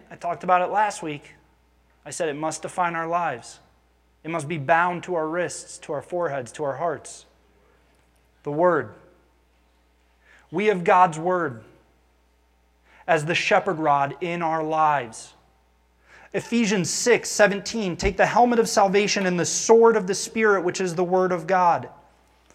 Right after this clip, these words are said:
Hebrews four twelve, "For the word of God is living and active,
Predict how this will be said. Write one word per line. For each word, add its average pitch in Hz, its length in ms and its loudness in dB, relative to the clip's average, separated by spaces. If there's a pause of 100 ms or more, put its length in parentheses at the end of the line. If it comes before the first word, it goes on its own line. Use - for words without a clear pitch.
(360)
Hebrews 226 380 2
four 226 240 4
twelve, 226 380 6
"For 226 100 2
the 190 100 6
word 226 380 8
of 190 160 4
God 220 280 6
is 185 160 -2
living 220 280 6
and 208 100 -4
active, 214 400 -2